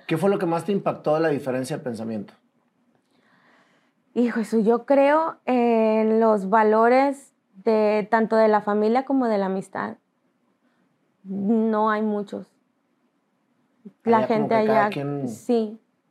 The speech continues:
Speaker 1: vive para sí mismo y se
Speaker 2: Vive
Speaker 1: acabó.
Speaker 2: para sí, vive para sí mismo.
Speaker 1: Ujú.
Speaker 2: Y es muy fácil tener una no-, un, un matrimonio y perderlo y seguir con el siguiente.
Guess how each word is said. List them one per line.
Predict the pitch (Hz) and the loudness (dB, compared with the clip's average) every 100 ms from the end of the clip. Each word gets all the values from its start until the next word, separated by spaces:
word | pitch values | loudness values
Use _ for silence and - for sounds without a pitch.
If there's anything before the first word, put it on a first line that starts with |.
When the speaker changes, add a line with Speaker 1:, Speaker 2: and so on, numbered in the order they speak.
| _ _ - | _ _ -6
Speaker 1:
vive | 135 147 | -2 0
para | 135 117 | 0 -2
sí | - | -4
mismo | 131 120 120 | -6 -4 -4
y | 208 | 0
se | |
Speaker 2:
Vive | 226 | 2
Speaker 1:
acabó. | 214 214 | 2 2
Speaker 2:
para | 220 220 | 0 0
sí, | - 226 214 - | -2 -2 -2 -4
vive | 202 220 | -2 -2
para | 214 220 214 | -2 -4 -2
sí | 208 | -4
mismo. | 196 190 202 - _ _ _ _ | -4 -6 -10 -16 _ _ _ _
Speaker 1:
Ujú. | 107 104 110 - | -18 -18 -14 -4
Speaker 2:
Y | 220 220 220 | -2 0 0
es | 214 214 | 2 0
muy | 226 233 240 | 0 0 -2
fácil | - 226 233 - 214 208 220 - | 0 0 0 -4 -4 -2 -6 -6
tener | 208 208 202 196 202 _ - | -4 -2 -2 -2 -6 _ -6
una | 220 233 226 | -2 0 0
no-, | 220 190 | 0 0
un, | 226 226 220 220 214 214 | 0 0 0 0 -2 -4
un | 226 220 | -2 0
matrimonio | 233 226 226 226 240 247 311 - _ _ _ _ _ - | 0 0 0 0 0 -2 -4 -10 _ _ _ _ _ -6
y | 214 208 208 208 202 196 | -2 0 0 0 -2 -2
perderlo | 208 190 202 208 208 226 269 | -2 0 2 2 2 0 -2
y | 220 208 | -4 -4
seguir | 208 202 196 196 | -4 -2 -2 -4
con | 214 208 | -8 -6
el | 208 101 - 226 | -6 -6 -8 -10
siguiente. | - 104 - - - | -8 -8 -8 -10 -14